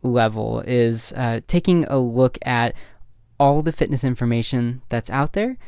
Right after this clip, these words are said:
and realizing that there's a lot of information out there, and it, and it's way too much,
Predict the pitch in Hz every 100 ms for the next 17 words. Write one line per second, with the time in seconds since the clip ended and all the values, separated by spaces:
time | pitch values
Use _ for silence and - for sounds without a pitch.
0 | - 131 127 156 170 165 156 139 123 139
1 | 120 110 113 113 113 110 - 120 110 107
2 | - 113 113 104 95 - - - - 127
3 | 127 117 - 123 117 117 139 196 - 202
4 | 175 185